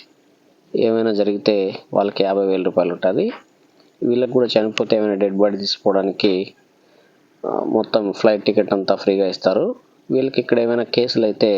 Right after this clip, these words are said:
లీగల్గా వాదించుకోవడానికి నలభై ఐదు వేల రూపాయలు ఇస్తారు. ఇవి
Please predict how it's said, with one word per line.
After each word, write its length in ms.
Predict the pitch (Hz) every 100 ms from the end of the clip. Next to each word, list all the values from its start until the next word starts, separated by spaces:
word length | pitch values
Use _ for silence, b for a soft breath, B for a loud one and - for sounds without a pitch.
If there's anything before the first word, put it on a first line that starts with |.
| 104 127 _ -
లీగల్గా 400 | 110 113 113 110
వాదించుకోవడానికి 920 | 101 98 107 - 101 95 92 - 98 95 - B B B B 113
నలభై 260 | 113 117
ఐదు 100 | 113
వేల 160 | 110 104
రూపాయలు 320 | 101 107 95
ఇస్తారు. 320 | - - 85 - _ _ _ _ _ _ _ _ _ _ - - -
ఇవి 240 | 104 113